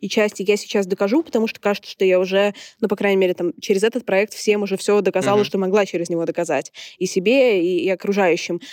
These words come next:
Speaker 1: А сколько классная штучка, классный сад — классный кустик, который ты поливаешь, потому что если ты не поливаешь, он засохнет, а, блин, он очень много черешни
Speaker 2: <laughs>
Speaker 1: дает, поэтому нужно поливать.
Speaker 2: Мне кажется, это хороший ответ, на самом деле.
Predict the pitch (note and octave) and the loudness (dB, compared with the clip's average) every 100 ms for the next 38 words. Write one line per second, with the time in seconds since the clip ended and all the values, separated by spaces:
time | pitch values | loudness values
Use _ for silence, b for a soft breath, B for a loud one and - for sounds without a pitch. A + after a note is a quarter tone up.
0 | B - G3 - A#3 C4+ - A3+ A3 b | B -2 -2 2 0 2 0 0 0 b
1 | b _ _ - - A#3+ A#3+ A#3 G#3 - | b _ _ -6 2 2 2 0 0 2
2 | E4 - G#3 - A3 - A3 - A3 D#4+ | 0 2 -2 2 0 0 -2 2 0 0
3 | - _ _ - G#3+ A3 G#3+ - C#4 - | -6 _ _ 0 0 2 0 0 -2 0
4 | F#3+ - G3+ F#3+ G#3 A3 G#3+ A3+ G#3 - | -2 -2 -4 0 0 2 2 2 2 2
5 | G#3 G3+ C4+ D#4 - B B _ G#3 G#3 | 2 4 4 4 0 B B _ -2 0
6 | A3+ G#3+ - A3 G#3 G#3+ G3+ C4 D4 G#3+ | 2 0 0 -2 0 2 2 2 2 0
7 | G#3 G3 C4 F4 C#4 G#3+ - F#3+ F#3+ G3 | -2 2 2 2 0 -4 -2 -4 -2 2
8 | G3+ F#3+ - G3+ G3+ G3+ _ - A#2+ G#3 | 2 0 -4 -4 -2 -6 _ -8 -4 -4
9 | - G3 G3+ G3+ D#3 A#3 G3+ E3+ - F3+ | -2 0 2 2 0 0 0 0 0 0
10 | F#3 C#4 - G3 G#3+ G#3 F#3+ F#3 G3+ A#3 | 2 0 0 -4 -2 -2 0 0 -2 -4
11 | G3 G#3 F#3 F3+ - _ B2+ B2+ B2 C3 | -2 -2 0 -2 -6 _ 0 0 0 -4
12 | C3 - C#3+ C#3 - A2+ A#2+ A2 A2 - | -12 -4 -2 -2 -4 -6 -6 -6 -8 -8
13 | A2+ A2 - - | -8 -8 -8 -8